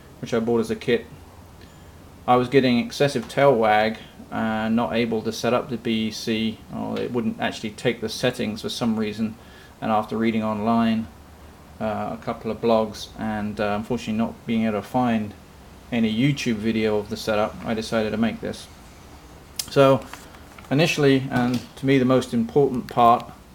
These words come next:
which is a part that I missed initially, is to set up linear throttle curves so that the actual throttle stick will recognize the correct position as you set up the B E C.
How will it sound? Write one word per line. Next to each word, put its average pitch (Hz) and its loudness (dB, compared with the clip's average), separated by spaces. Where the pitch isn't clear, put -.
which 117 -8
is 113 -4
a 123 -4
part 120 2
that 110 0
I 139 4
missed 120 0
initially, 113 0
is 117 2
to 120 -6
set 135 6
up - 4
linear 139 4
throttle 147 2
curves 113 0
so 123 4
that 120 4
the 117 4
actual 120 2
throttle 165 6
stick - 2
will 123 2
recognize 123 4
the 117 -6
correct 127 2
position 123 4
as 120 0
you 120 0
set 117 2
up 107 2
the 117 -2
B 113 0
E 117 2
C. - 0